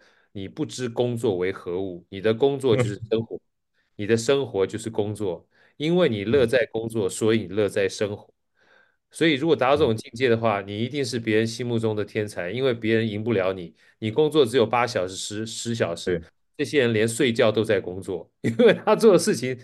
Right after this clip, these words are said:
Speaker 1: 是他喜欢做的事情。
Speaker 2: 我在听好哥的 podcast 的时候也有强烈的这种感觉。
Speaker 1: 哦，是吗？
Speaker 2: 这个就是一个，
Speaker 1: <laughs>
Speaker 2: 对，对，对，你就 enjoy 其中，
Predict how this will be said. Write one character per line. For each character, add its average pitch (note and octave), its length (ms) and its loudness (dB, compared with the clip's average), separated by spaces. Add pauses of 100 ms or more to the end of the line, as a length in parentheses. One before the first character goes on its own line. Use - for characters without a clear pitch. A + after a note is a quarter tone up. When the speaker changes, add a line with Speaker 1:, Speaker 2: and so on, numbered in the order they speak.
(100)
Speaker 1:
是 F3 140 -4
他 D#3 140 2
喜 A#2+ 180 -2
欢 A#2+ 200 4
做 C3 140 4
的 A2 100 2
事 A2+ 160 -2
情。 - 300 -12 (800)
Speaker 2:
我 C3 100 2
在 A3 160 6
听 A3+ 180 2
好 C#3 140 6
哥 D3+ 180 8
的 D3 80 0
podcast F3 440 0
的 A#2+ 100 6
时 A#2+ 80 0
候 A#2+ 80 8
也 A#2+ 80 2
有 A2+ 80 4
强 G2+ 280 -6
烈 C#3+ 100 2
的 G2 80 0
这 G#2 60 -8
种 F#2+ 160 -4
感 E2 200 -10
觉。 - 400 -12
Speaker 1:
哦， C#3+ 80 0
是 G#3+ 120 2
吗？ F3 120 6
Speaker 2:
这 F#3+ 40 10
个 D#3+ 60 8
就 F#3 140 8
是 F3+ 80 8
一 - 40 8
个， B3+ 420 6
Speaker 1:
<laughs> - 20 -
Speaker 2:
对， F3+ 120 8
对， F3+ 120 8
对， C3+ 120 2
你 C3 60 4
就 G3+ 100 8
enjoy D#3+ 360 8
其 C3+ 160 4
中， C#3+ 260 4